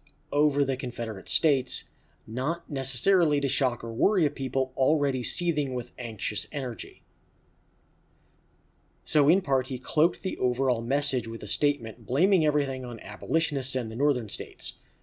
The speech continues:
which of course conveniently exonerated him and the secessionists of any wrongdoing. Note that in the same breaths that he proclaims peace, he was also talking about arming for war,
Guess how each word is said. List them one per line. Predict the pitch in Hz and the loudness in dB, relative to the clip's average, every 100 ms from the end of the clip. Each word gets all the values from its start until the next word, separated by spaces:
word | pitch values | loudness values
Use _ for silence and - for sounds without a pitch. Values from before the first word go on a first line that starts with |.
| _ - | _ -2
which | 165 | 0
of | 175 | 0
course | - 151 - | 2 0 2
conveniently | 139 127 127 135 123 113 | -4 -4 -8 -8 -8 -8
exonerated | 104 120 131 127 117 104 - | -4 -2 -2 -2 -4 -6 -10
him | - 170 135 135 | 0 2 2 -2
and | 175 202 | -2 2
the | 180 | 2
secessionists | 123 120 135 113 123 117 120 | 0 -2 -2 -2 -4 -4 -6
of | 107 | -6
any | 101 95 | -8 -8
wrongdoing. | 95 92 87 107 139 85 - _ _ _ _ _ _ _ _ _ | -10 -14 -4 2 2 0 -10 _ _ _ _ _ _ _ _ _
Note | 135 151 156 | 2 2 4
that | 139 | 0
in | 135 | 0
the | 117 | 0
same | - 127 107 | -2 -2 -4
breaths | - 143 117 98 - | -2 2 2 0 -4
that | 127 123 | -2 -2
he | 113 | -4
proclaims | 143 131 - 135 113 - - | -4 -4 -4 -6 -6 -10 -8
peace, | - 151 98 - - _ _ _ _ - _ _ | -2 0 0 -4 -4 _ _ _ _ -20 _ _
he | - 214 | -2 4
was | 180 175 | 8 8
also | 165 151 | 8 4
talking | 147 139 131 135 | 2 2 0 0
about | 120 120 - | 0 0 -2
arming | 135 110 107 | -4 -4 -8
for | 98 110 | -10 -10
war, | 110 117 - | -4 -4 -4